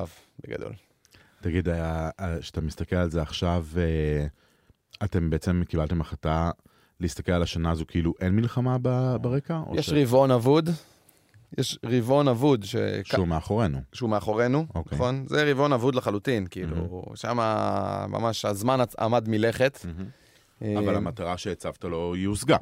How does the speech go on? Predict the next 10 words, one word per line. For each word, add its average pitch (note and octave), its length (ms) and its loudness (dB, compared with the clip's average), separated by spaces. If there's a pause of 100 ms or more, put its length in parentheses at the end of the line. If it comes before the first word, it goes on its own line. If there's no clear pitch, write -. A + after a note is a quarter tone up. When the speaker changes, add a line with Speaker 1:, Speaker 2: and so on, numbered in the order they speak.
(800)
Speaker 2:
היא E2+ 80 -12
בעצם A#2 160 0
Speaker 1:
המטרה C#3 220 4
Speaker 2:
הצבת B2 220 2
מטרה F2 460 -2
שה-, F2 460 0
שהמיזם E2+ 840 -2
הזה E2+ 140 -2
ימשיך D#2+ 320 -6
לעבוד. F#2 420 0